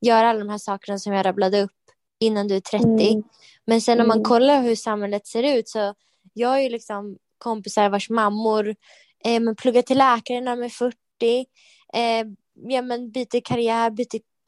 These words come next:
Speaker 1: killar, byter män. Alltså det,
Speaker 2: Ja.
Speaker 1: det behöver inte bli rätt första gången, och det är egentligen helt orimligt att det ska bli rätt första gången, även om det är en, en dröm som jag tror många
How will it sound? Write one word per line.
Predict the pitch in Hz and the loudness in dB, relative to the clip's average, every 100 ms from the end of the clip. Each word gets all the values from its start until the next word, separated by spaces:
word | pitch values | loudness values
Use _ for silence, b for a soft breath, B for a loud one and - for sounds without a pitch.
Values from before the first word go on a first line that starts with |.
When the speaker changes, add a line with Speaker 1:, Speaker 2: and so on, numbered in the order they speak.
| - | -8
Speaker 1:
killar, | - 277 247 233 226 233 226 | -4 -2 -2 0 2 4 2
byter | 214 240 233 226 220 220 - b b | 0 -2 -2 0 -2 -2 -12 b b
män. | - 233 233 220 226 226 233 - _ _ _ _ _ | -8 -2 0 0 -4 -6 -8 -10 _ _ _ _ _
Alltså | - 214 | -18 -12
det, | 226 262 | 0 4
Speaker 2:
Ja. | 262 220 208 | 6 4 4
Speaker 1:
det | |
behöver | 285 262 - 320 330 294 240 | 2 0 0 2 4 2 -2
inte | 233 220 214 | -10 -14 -16
bli | 208 214 | -12 -8
rätt | 220 233 | -6 -8
första | - 226 233 | -10 -8 -2
gången, | 233 247 202 190 | -2 -2 -4 -10
och | 208 | -4
det | |
är | 226 226 | -2 -2
egentligen | 220 220 | -4 -8
helt | 220 202 _ | -8 -10 _
orimligt | - 277 233 226 269 262 208 | -2 0 2 2 0 -2 -4
att | 202 | -6
det | 208 | -8
ska | - | -4
bli | 208 269 285 208 - _ _ _ _ - | 0 2 4 2 0 _ _ _ _ -2
rätt | - 208 - | 0 0 -4
första | - 196 220 | -8 -8 -6
gången, | 202 190 - 92 202 - | -6 -6 -8 -12 -12 0
även | 233 220 226 | 2 2 2
om | 220 | 2
det | 214 | 2
är | 233 226 | 2 2
en, | 214 208 - _ _ _ - | 0 -6 -16 _ _ _ -12
en | 226 214 | -10 -10
dröm | - 240 294 277 | -2 4 4 4
som | 233 220 208 | -2 -4 -4
jag | 208 | -4
tror | 214 | -6
många | 214 208 202 190 | -4 -4 -2 -6